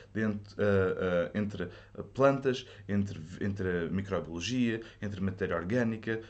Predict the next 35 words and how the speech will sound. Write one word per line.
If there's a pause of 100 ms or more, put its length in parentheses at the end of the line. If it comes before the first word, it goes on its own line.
(140)
com
os
gases, (300)
porque (580)
tudo
parte,
não,
não
nos
podemos
esquecer
dos
gases, (400)
porque
a
fotossíntese
é
feita
através
de
dióxidos
de
carbono,
ok? (280)
Portanto, (420)
com
isto
dito, (400)
nós
precisamos (240)
de, (1300)
eh,
entender
os
ciclos